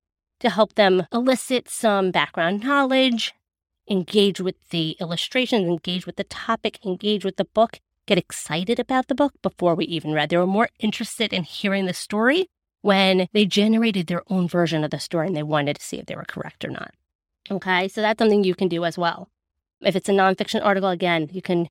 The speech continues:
do those text feature kind of things and look at captions and headings and subheadings, and if there's charts and tables and graphs and things like that, looking at all those things and trying to make a guess of what the article is gonna be about and get a better understanding. And if there's something that they don't understand,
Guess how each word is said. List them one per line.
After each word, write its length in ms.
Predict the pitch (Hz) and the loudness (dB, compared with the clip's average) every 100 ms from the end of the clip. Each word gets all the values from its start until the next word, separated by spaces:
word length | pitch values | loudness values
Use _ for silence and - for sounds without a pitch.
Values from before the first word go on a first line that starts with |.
| 185 | -6
do 140 | - 208 | -4 0
those 240 | 202 180 | 0 -2
text 420 | - 214 - - | -2 -2 -2 -6
feature 380 | 208 185 - 180 | -4 0 2 2
kind 260 | - 185 170 | 0 -4 -4
of 60 | |
things 420 | - 190 165 156 | -2 0 0 0
and 140 | 156 156 | -2 -4
look 160 | 175 | -4
at 100 | 202 | -8
captions 540 | - - 185 - 170 165 | -8 -2 -2 -2 -4 -4
and 120 | 170 | -8
headings 460 | - 196 175 165 170 | -2 -2 0 -2 0
and 100 | 165 | -2
subheadings, 840 | - 196 170 175 165 170 165 156 | 0 0 2 2 2 0 -2 -2
and 160 | 165 160 | -2 -2
if 60 | |
there's 200 | - 175 | -6 -8
charts 480 | - - 202 180 - | -8 2 2 2 -4
and 180 | 175 170 | -4 -4
tables 640 | - - 208 175 175 175 | -8 0 0 2 0 0
and 140 | 170 | -4
graphs 420 | 170 175 175 - - | -4 -4 -4 -4 -2
and 160 | 165 | 0
things 300 | - 175 170 | 2 0 2
like 180 | 165 165 | -2 -2
that, 280 | 165 160 - _ _ _ | 0 -2 -2 _ _ _
looking 320 | 208 214 208 | 0 2 2
at 80 | 190 - | 0 0
all 180 | 196 196 | -2 0
those 180 | 202 | -2
things 260 | - 196 180 | -2 -4 -2
and 120 | 165 | -4
trying 260 | - - 180 | -6 -4 -2
to 100 | 185 | 0
make 200 | 170 165 | 0 -2
a 100 | 160 | -8
guess 280 | - 156 - | -4 -4 -2
of 100 | 175 - | -6 -4
what 180 | 160 - | -6 -4
the 240 | 165 160 | -4 -2
article 320 | 202 165 - 170 | 0 0 0 -4
is 80 | |
gonna 160 | - 147 | -2 -4
be 160 | 151 143 | -2 -4
about 260 | - 147 | -2 -4
and 100 | 156 | -4
get 100 | 170 | -6
a 40 | 160 | -4
better 320 | - 160 170 | 0 2 2
understanding. 640 | - 175 - - 170 156 156 | -2 -4 -6 0 2 2 -2
And 80 | 170 | -6
if 100 | - | -2
there's 200 | 170 - | -2 0
something 340 | 190 180 180 | 0 2 0
that 80 | 165 | 0
they 140 | 160 | -4
don't 300 | 160 175 170 | 0 0 0
understand, 640 | 170 170 170 - 277 285 | -2 -4 -6 0 2 4